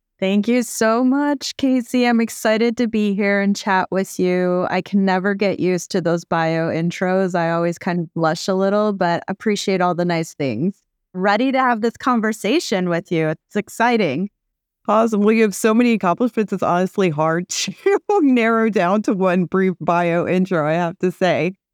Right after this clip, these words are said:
Speaker 2: And I would love to kind of start there. If you can share a little bit with our listeners about your background and personal journey in marketing. How did you get into the industry? You know, what kind of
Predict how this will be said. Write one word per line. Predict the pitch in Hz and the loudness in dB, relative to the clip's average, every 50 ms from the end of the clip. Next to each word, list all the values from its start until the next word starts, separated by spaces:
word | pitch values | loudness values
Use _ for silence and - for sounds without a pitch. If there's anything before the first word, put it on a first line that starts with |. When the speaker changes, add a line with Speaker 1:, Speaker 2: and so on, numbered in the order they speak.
| _ _ | _ _
Speaker 2:
And | - - 226 240 | -2 0 0 2
I | 247 247 | 2 2
would | 254 254 | 0 0
love | 226 233 233 247 262 277 262 - | 2 2 2 2 2 0 -2 -2
to | - 311 277 | -2 -2 0
kind | 240 254 240 226 226 | 0 0 0 2 2
of | 220 214 214 | 2 0 -2
start | - - - 220 214 214 - - 180 | -4 -4 -2 0 0 0 -2 -2 -2
there. | 214 214 233 254 240 | 0 2 2 2 2
If | 214 190 - | 0 0 0
you | 214 214 | 0 0
can | 202 - 240 220 | 0 2 0 0
share | - - - 254 277 302 | 0 0 0 0 2 2
a | 311 294 | 2 2
little | 240 208 202 202 208 208 | 0 0 0 2 0 0
bit | 196 - 202 185 170 120 - - _ _ _ _ _ _ | 0 0 0 0 0 0 -2 -4 _ _ _ _ _ _
with | - 202 190 - | -4 -2 0 2
our | 190 190 180 | 2 2 2
listeners | 165 180 180 180 - 190 185 175 165 | 2 0 0 0 0 0 0 0 0
about | 170 175 160 - 165 165 156 - | -2 -2 0 0 2 2 2 0
your | - 165 156 175 196 202 220 240 247 247 | -2 -2 0 0 0 2 2 2 2 2
background | 214 - 185 175 170 - - 185 170 165 165 | 0 0 0 0 0 -2 -2 -2 0 0 0
and | 156 151 - _ - | -2 -4 -6 _ -4
personal | 170 175 175 - - 190 175 170 151 | -2 -2 -2 -2 -2 0 0 0 -2
journey | - - - 156 151 151 156 156 156 156 156 - _ _ _ _ _ _ | -4 -2 0 0 2 2 2 2 2 0 -2 -4 _ _ _ _ _ _
in | - 160 165 165 156 | -2 0 2 2 2
marketing. | 151 147 143 143 139 - 143 135 120 117 | 2 2 2 0 -2 -2 -2 -2 -2 -2
How | 113 - - 175 185 208 | -4 -2 -2 0 0 0
did | 247 240 233 | 0 0 0
you | 262 | 0
get | 226 - 233 220 | 0 2 2 2
into | 220 202 - 190 | 0 -2 -2 -2
the | 190 190 | -4 -2
industry? | - - 185 185 175 180 170 - - 170 165 165 170 170 170 170 170 - _ _ _ _ _ - | 0 0 0 0 0 0 -2 -4 -4 -2 0 0 0 2 0 0 -2 -4 _ _ _ _ _ -2
You | 175 160 | 0 2
know, | 156 143 | 2 2
what | 151 170 - | 2 0 -2
kind | - - 208 190 190 | -2 -2 0 2 2
of | 175 165 156 - | 0 0 -2 -8